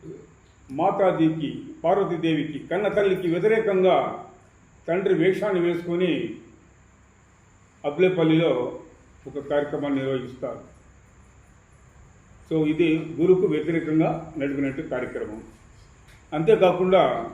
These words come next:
ఒక సందర్భంలో మాతాజీ గారు పార్వతీదేవి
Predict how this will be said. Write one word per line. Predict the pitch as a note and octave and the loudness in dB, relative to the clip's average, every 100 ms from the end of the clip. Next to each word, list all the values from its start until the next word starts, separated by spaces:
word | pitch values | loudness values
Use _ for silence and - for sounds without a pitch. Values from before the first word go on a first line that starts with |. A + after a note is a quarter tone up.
| D#3 | -10
ఒక | D3+ | -6
సందర్భంలో | F3 G3 F#3 F#3 F3+ F#3 C#3+ B2 - - - - - - - - - - - - - - D#3+ | -2 0 2 2 4 4 4 0 -6 -12 -20 -20 -20 -20 -20 -20 -20 -20 -20 -20 -20 -8 0
మాతాజీ | - A3 G3 F3+ | 4 4 4 4
గారు | F3+ F3 E3 B2+ - | 4 4 2 2 2
పార్వతీదేవి | F3 F#3 - D#3+ D3+ C3 A#2 A2 | 4 4 2 0 0 -2 -4 -8